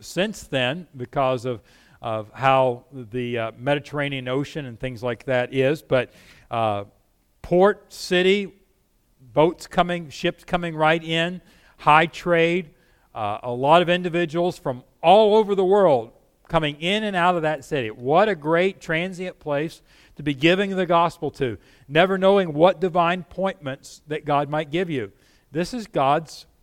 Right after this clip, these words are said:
divine work of continuation. Fourthly, I see a spiritual confirmation. Here's this odd story, if you would,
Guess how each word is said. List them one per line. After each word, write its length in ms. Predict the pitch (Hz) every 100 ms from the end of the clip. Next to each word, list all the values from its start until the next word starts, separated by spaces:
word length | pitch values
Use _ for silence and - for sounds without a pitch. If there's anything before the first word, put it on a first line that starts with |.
| _
divine 460 | 135 113 127 151 175
work 260 | 143 147
of 120 | 131 -
continuation. 1000 | 135 - 139 135 123 120 113 117 92 92 _ _ _ _ _ _ _
Fourthly, 600 | 202 240 233 233 247 208
I 120 | 156
see 320 | - 175 165
a 60 | 147
spiritual 560 | - - 185 185 180
confirmation. 1080 | 175 - 208 247 - 160 131 120 - 110 98 _ _ _ _ _ _ _ _ _
Here's 320 | 208 285 240
this 380 | 214 185 - - _ _ _ _ _ _
odd 400 | 151 165 233 220
story, 580 | - - 233 214 165 143
if 140 | 143 147
you 160 | 139
would, 460 | 131 135 143 190